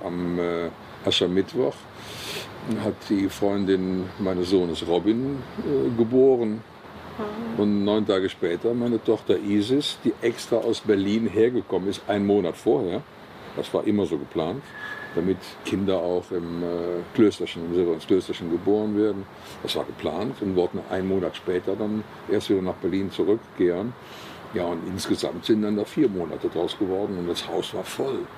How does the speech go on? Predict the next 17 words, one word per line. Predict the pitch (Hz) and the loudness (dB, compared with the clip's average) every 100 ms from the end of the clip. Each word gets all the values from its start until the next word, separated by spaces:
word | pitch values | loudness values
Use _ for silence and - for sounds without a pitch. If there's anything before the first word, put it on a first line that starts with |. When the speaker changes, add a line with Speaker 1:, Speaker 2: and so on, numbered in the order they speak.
| - - | -16 -8
Speaker 1:
Es | - | -4
war, | 104 95 104 - - - - - | 0 0 -2 -6 -14 -18 -18 -12
es | - - | -8 -2
war | 90 87 | -2 0
wie | 92 | 2
in | 104 98 | 2 4
so | 104 | 2
einem, | 101 101 101 98 98 98 95 | 2 2 2 2 2 2 0
äh, | - - - - - | -4 -12 -16 -16 -6
italienischen | 101 107 110 104 101 113 | 2 6 6 4 0 -4
Spielfilm. | - 123 110 - 73 80 78 | 2 6 6 4 -6 -6 -4
Was | - | -2
hier | 104 | 0
abging, | - 98 - 120 | -2 -6 0 2
es | 113 | 2
war | 104 98 | 2 2
unfassbar. | 104 107 123 - 85 80 | 0 -2 -4 -4 -4 -4